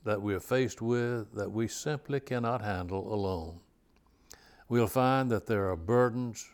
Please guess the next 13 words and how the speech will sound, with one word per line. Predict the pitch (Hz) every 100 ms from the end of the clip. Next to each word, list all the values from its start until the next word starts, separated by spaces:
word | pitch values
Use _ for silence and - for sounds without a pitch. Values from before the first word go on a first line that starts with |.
| -
trials, | - 120 120 120 120 110
temptations, | - 113 - 120 117 - 120 101
and | 92 82
problems | 117 117 113 120 117 117 - - - - _
that | - 101
we | 104 143 143
in | 127
ourselves | 123 - 135 131 131 101
are | 95
simply | - 127 120 - 123 - -
incapable | 120 123 113 - - 117 - 85 101
of | 104
handling. | 92 104 92 87 85